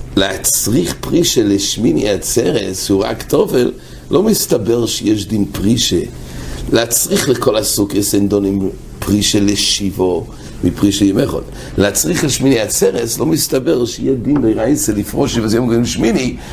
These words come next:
שהוא רק טובל לסוכות, ולסוכות עצמו לא. אומרת הגמרא, ואפילו למען דומר שמיני רגל בפני עצמו, היה נביא לגבי פזר קשב, אבל אם תשלומין, תשלומין דרישן הוא.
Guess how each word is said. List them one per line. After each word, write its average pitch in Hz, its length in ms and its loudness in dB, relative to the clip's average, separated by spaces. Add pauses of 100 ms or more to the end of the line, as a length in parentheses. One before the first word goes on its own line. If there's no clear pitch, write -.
שהוא 151 220 2
רק 151 200 0
טובל 202 400 2
לסוכות, 135 520 -2 (240)
ולסוכות 143 500 2
עצמו 143 340 2
לא. 90 180 0 (680)
אומרת 104 200 2
הגמרא, 151 280 4
ואפילו 143 460 2
למען 104 180 -2
דומר 117 240 2
שמיני 120 360 2
רגל 117 220 2
בפני 104 260 0
עצמו, 143 280 0
היה 104 100 0
נביא 113 240 2
לגבי 104 340 2
פזר 110 460 0
קשב, 135 500 2 (540)
אבל 95 200 4
אם 151 260 4
תשלומין, 165 720 4
תשלומין 139 420 2
דרישן 101 440 -2 (140)
הוא. - 300 -2